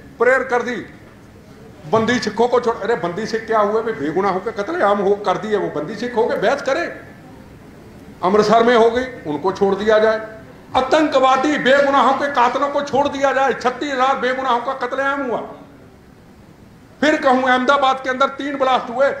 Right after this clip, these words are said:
अठत्तीस लोगों को फांसी की सजा सेशन कोर्ट ने सुना दी, यहाँ क्यों नहीं? हम फिर भी नहीं बोले जनाब,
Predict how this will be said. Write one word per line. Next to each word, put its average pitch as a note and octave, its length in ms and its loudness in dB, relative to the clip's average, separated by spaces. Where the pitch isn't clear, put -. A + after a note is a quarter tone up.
अठत्तीस C4 420 -4
लोगों C4 220 -2
को B3+ 140 -6
फांसी A3 340 -6
की A#3+ 100 -10
सजा A3+ 280 -2
सेशन F#3+ 340 -4
कोर्ट F3+ 220 -6
ने E3+ 140 -8
सुना D3 220 -6
दी, B2+ 200 -10
यहाँ G3 240 0
क्यों A#3 160 2
नहीं? A#3 120 -4
हम B3+ 140 2
फिर D4+ 260 2
भी D4+ 120 0
नहीं D#4 160 2
बोले C4 320 2
जनाब, A#3 460 0